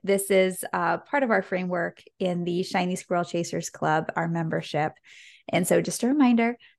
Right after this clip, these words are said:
that we have a really, really awesome deal that we're gonna be announcing on Black Friday. So if this process intrigues you at all, I would encourage you to, uh, keep an ear out for that offer coming up. And, uh,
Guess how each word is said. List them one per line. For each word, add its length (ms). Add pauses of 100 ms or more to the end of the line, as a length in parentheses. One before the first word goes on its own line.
that 340
we 160
have 280
a 140 (140)
really, 300
really 260
awesome 400
deal 400
that 160
we're 100
gonna 160
be 120
announcing 460
on 200
Black 240
Friday. 500 (280)
So 260
if 400
this 560
process 460
intrigues 560
you 120
at 160
all, 480 (200)
I 40
would 160
encourage 560
you 220
to, 460
uh, 300 (360)
keep 260
an 120
ear 260
out 360 (120)
for 240
that 260
offer 500
coming 300
up. 260 (460)
And, 360
uh, 160